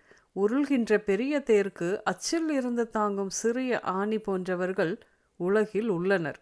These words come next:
அவர்களுடைய உருவத்தின் சிறுமையை கண்டு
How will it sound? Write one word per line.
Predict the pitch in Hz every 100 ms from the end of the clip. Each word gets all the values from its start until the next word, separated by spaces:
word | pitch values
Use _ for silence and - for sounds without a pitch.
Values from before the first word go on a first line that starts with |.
| _ _ _ _ -
அவர்களுடைய | 170 208 311 320 302 277 247 240 226
உருவத்தின் | 202 220 220 208 208 190 -
சிறுமையை | 226 240 226 202 190 185
கண்டு | 190 175 208